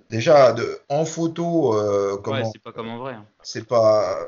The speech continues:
Speaker 1: les vidéos, c'est pareil, donc, euh, euh, je suis toujours un peu, euh, circonspect par rapport. Après, moi, je te, je peux te donner un classement par rapport à ceux que j'aurais aimé voir, euh. Tu vois, Oliva, euh, je pense que je m'attendais un peu mieux.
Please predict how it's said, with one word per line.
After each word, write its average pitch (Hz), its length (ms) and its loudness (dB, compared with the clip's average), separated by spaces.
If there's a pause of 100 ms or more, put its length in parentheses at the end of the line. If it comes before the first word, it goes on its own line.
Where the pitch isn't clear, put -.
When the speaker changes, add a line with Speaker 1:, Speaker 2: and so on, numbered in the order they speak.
(120)
Speaker 1:
les 127 180 -8
vidéos, 135 460 -4
c'est 107 160 -8
pareil, 135 520 2
donc, 107 280 -10
euh, 95 260 -4 (380)
euh, 92 240 -14
je 104 80 -18
suis 110 160 -20
toujours 117 480 -6
un 107 60 -6
peu, 113 360 -10
euh, 92 60 -10
circonspect 113 760 -12
par 90 140 -6
rapport. 104 420 -6
Après, 131 380 -2 (400)
moi, 123 100 -6
je 120 60 -8
te, 123 360 -4 (120)
je - 180 -18
peux 131 120 -10
te 123 40 -12 (140)
donner 143 320 -4
un 127 100 0
classement 131 400 0
par 139 200 2
rapport 139 400 2
à 120 120 2
ceux - 720 -10
que 147 160 -8
j'aurais 123 400 -2
aimé 127 200 -8
voir, 123 580 0
euh. 85 180 -16 (880)
Tu 110 80 -16
vois, 131 240 0
Oliva, 143 640 0
euh, 120 100 0
je 113 80 -10
pense 127 260 -10
que 113 320 -8
je 110 120 -12
m'attendais 117 420 -8
un 107 140 -2
peu 120 160 -16
mieux. 151 400 -12